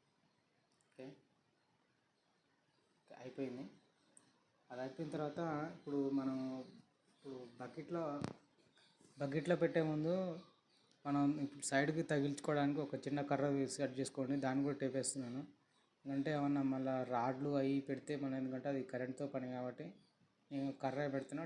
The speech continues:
టేప్ వేస్తున్నా చూడండి. దానికి ఎట్లా అంటే ఇప్పుడు మనం బకెట్కి ఇప్పుడు రాడ్స్ కింద అడుగున తాకకుండా కొద్దిగా పైకి ఉండేటట్టు చూసుకునేటట్టు దగ్గర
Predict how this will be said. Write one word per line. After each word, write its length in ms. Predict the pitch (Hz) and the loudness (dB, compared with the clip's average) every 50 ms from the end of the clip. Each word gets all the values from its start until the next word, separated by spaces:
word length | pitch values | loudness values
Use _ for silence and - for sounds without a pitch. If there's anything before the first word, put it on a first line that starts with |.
| 147 - | -2 0
టేప్ 180 | 165 160 147 156 | 2 2 4 2
వేస్తున్నా 320 | 151 131 - - 139 131 123 123 | 2 2 2 0 0 -2 -4 -4
చూడండి. 300 | 131 127 123 120 123 143 196 - - _ _ _ _ _ _ _ _ _ _ _ _ _ _ _ _ _ _ _ _ _ _ _ _ _ _ _ _ _ _ _ _ _ _ _ _ - - - _ _ _ _ _ _ _ _ - | -4 -4 -4 -4 -6 -6 -8 -10 -16 _ _ _ _ _ _ _ _ _ _ _ _ _ _ _ _ _ _ _ _ _ _ _ _ _ _ _ _ _ _ _ _ _ _ _ _ -20 -20 -20 _ _ _ _ _ _ _ _ -6
దానికి 440 | 143 143 139 139 147 156 147 175 175 175 175 170 170 156 147 | -2 0 0 2 0 0 0 0 2 2 4 2 2 2 0
ఎట్లా 200 | 143 151 160 160 156 | 0 0 0 0 0
అంటే 200 | 156 156 143 170 175 175 | 0 0 2 2 2 2
ఇప్పుడు 240 | 170 - 151 147 147 143 143 143 143 139 139 | 0 -4 -6 -6 -4 -2 0 0 2 2 2
మనం 180 | 139 135 135 135 131 131 127 - _ _ _ _ _ _ _ - | 2 2 2 0 -2 -2 -6 -10 _ _ _ _ _ _ _ -6
బకెట్కి 580 | 131 127 131 - 160 160 147 160 - 170 165 160 160 156 156 156 156 160 160 135 135 | -4 -4 -2 -2 -2 -2 -2 -2 0 2 2 2 2 2 2 0 0 -2 -2 -4 -6
ఇప్పుడు 320 | 139 - - 135 131 135 131 131 131 131 131 127 127 | -8 -8 -8 -6 -4 -4 -2 -2 -2 -2 -2 0 2
రాడ్స్ 340 | 135 131 131 135 131 - - 165 143 - - | 2 4 4 4 2 0 0 -2 -4 -4 -4
కింద 220 | 143 131 135 139 147 147 143 139 135 135 | -2 0 0 0 2 2 2 2 2 2
అడుగున 260 | 135 139 139 147 147 139 139 139 139 135 - - _ _ - | 2 2 2 2 2 2 2 0 -2 -6 -10 -16 _ _ -4
తాకకుండా 580 | 131 131 135 - 135 131 - 139 135 135 147 - - - | -4 -2 -2 -4 -6 -4 -2 -2 0 0 0 -2 -4 -6
కొద్దిగా 260 | 151 131 135 139 131 - - | -4 -2 0 0 0 0 0
పైకి 240 | 131 135 139 139 147 139 | 0 0 0 0 0 0
ఉండేటట్టు 440 | 143 139 135 135 127 123 - - 185 - - _ _ _ _ _ _ _ _ _ _ _ _ - | 2 2 2 0 -2 -4 -6 -8 -10 -10 -12 _ _ _ _ _ _ _ _ _ _ _ _ -16
చూసుకునేటట్టు 640 | - 139 135 - - 143 147 143 143 139 - - 175 180 165 151 | -14 -14 -14 -10 -8 -4 -2 -2 -2 -2 -4 -6 -8 -10 -8 -8
దగ్గర 240 | 147 135 - 151 | -8 -6 -4 -4